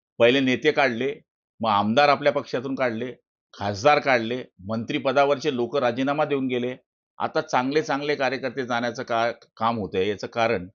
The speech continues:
आता ते आम्हाला सांगायचे की तुम्ही काही स्वार्थाकडे गेले. आता या लोकांचा काय स्वार्थ आहे?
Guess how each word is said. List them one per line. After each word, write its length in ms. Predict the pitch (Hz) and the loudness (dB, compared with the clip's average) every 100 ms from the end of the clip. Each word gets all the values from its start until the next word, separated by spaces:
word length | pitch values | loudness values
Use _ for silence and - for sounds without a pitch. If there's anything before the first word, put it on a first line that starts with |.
| _ _ _ - | _ _ _ -10
आता 180 | 92 139 | -4 2
ते 80 | |
आम्हाला 320 | 143 127 135 139 | 4 4 2 2
सांगायचे 420 | 117 101 98 101 | -2 -4 -6 -6
की 120 | 123 | -8
तुम्ही 240 | 113 123 | -8 -8
काही 260 | 131 123 131 | -2 -2 -2
स्वार्थाकडे 540 | - 101 95 101 104 | -2 -2 -2 -4 -4
गेले. 260 | 95 85 78 _ _ _ _ | -6 -8 -10 _ _ _ _
आता 120 | 123 | 2
या 120 | 151 | 4
लोकांचा 360 | 156 147 156 165 | 6 4 2 0
काय 200 | 165 202 | 2 2
स्वार्थ 300 | 185 156 147 | 2 0 0
आहे? 100 | 147 | -6